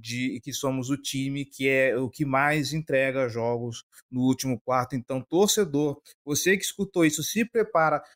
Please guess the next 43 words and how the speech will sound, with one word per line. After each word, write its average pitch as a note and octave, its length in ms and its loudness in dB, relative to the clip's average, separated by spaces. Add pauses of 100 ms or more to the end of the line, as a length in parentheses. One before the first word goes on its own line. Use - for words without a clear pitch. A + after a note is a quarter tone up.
(140)
já D3+ 140 0
deixa F3+ 420 4
o A3 60 0
seu G#3+ 180 2
Lexotan F3 600 0
preparadinho E3+ 800 2
aí D3 160 2
pra D3 140 2
você B2+ 340 -2
que - 80 -10
tem B2+ 140 -8
problema A#2 420 -2
do G#2+ 100 -4
coração, C#3 720 -2
você B2+ 400 0
que D3 140 -4
aí C3 420 0 (140)
tem, C3+ 160 -10 (100)
precisa B2+ 400 -8
de, B2+ 240 -4
de A#2 120 -6
um A2+ 40 -6
tarja B2+ 320 0
preta, C#3+ 460 -2 (240)
o D#3+ 80 0
seu F3+ 160 4
Rivotril D#3+ 580 2
tá C3+ 120 2
aí D#3 200 4
no C3 120 -2
cantinho, C#3+ 480 0
lembrou C3+ 340 2
de C3+ 100 -4
renovar C3 360 0
a - 20 2
receita? C3 340 -2
Pega F#3 440 2
lá, E3+ 240 0
porque E3+ 400 0
esse E3+ 260 2
domingo D#3+ 380 -2
prime D#3+ 240 0
time, D3+ 320 -2